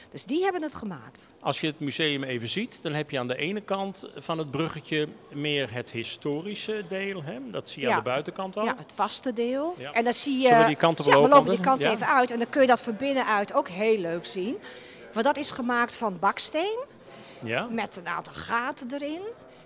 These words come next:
Speaker 1: En dan vragen we altijd aan leerlingen, hè, als je dan zo voor het raam staat, van, "De-, weet jij, heb je enig idee wat er te zien is aan de binnenkant? Wat doet het je aan denken, deze bakstenen
Speaker 2: Ja.
Speaker 1: muur?"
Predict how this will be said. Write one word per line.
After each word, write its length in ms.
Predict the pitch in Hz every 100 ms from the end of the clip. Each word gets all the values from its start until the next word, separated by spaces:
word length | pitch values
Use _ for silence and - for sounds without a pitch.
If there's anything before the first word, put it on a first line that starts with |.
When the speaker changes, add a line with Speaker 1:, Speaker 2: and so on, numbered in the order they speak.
| - -
Speaker 1:
En 80 | 202
dan 100 | 185
vragen 340 | 226 208 214
we 60 | 196
altijd 220 | 202 185
aan 120 | 175
leerlingen, 540 | 185 226 214 151 151 165
hè, 80 | 220
als 160 | 240
je 80 | 180
dan 140 | 180 160
zo 120 | - 185
voor 100 | 156
het 40 | 196
raam 240 | 170 180
staat, 400 | - 202 170 165
van, 140 | 185
"De-, 140 | 175 190 175
weet 360 | 175 202 180 190
jij, 380 | 202 175 156 147
heb 140 | 165 -
je 80 | -
enig 380 | 285 269 214
idee 440 | 208 190 220 220 185
wat 140 | 175
er 80 | 185
te 120 | 170
zien 220 | 170 240
is 160 | 208 156
aan 60 | 165
de 80 |
binnenkant? 480 | 165 220 180 139 127
Wat 100 | 165
doet 120 | 202 196
het 120 | 185
je 80 | 185
aan 120 | 196
denken, 380 | 247 277 254 160
deze 260 | 156 -
bakstenen 720 | 175 214 - - 180 175 175 - 123
Speaker 2:
Ja. 60 |
Speaker 1:
muur?" 420 | 202 262 208 147